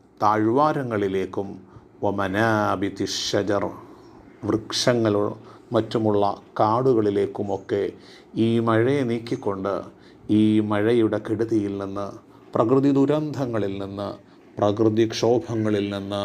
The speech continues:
അല്ലാഹുവേ, നാഥ, നീ ഞങ്ങളെ സംരക്ഷിക്കണേ എന്ന് ഇത്തരം സമയത്തിലും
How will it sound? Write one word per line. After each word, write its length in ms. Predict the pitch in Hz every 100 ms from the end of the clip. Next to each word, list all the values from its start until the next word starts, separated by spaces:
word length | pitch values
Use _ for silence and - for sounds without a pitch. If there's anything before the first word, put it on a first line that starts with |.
| 101 - - -
അല്ലാഹുവേ, 680 | 104 98 110 101 101 101 95 - - -
നാഥ, 300 | 98 95 -
നീ 180 | 104 104
ഞങ്ങളെ 560 | 101 98 98 98 95 - -
സംരക്ഷിക്കണേ 960 | - 107 120 123 - - 117 - 110
എന്ന് 340 | 101 98 98 98 95 - - - 110
ഇത്തരം 560 | 110 - 107 107 104
സമയത്തിലും 840 | - 101 101 107 104 107 104 -